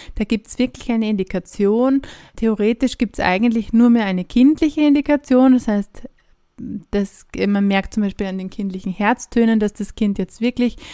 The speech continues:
schneller mal auf die Welt kommen muss. Das wäre eigentlich die einzige Indikation, dass man sagt, okay, das,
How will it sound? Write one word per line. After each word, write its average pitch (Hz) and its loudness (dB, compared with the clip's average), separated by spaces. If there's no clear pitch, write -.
schneller 240 2
mal 240 4
auf 208 -2
die 202 -6
Welt 233 -2
kommen 240 0
muss. 226 0
Das - -6
wäre 202 0
eigentlich 190 -4
die - -8
einzige 208 -2
Indikation, 190 -2
dass 196 -2
man 185 -4
sagt, 180 -6
okay, 180 -6
das, - -8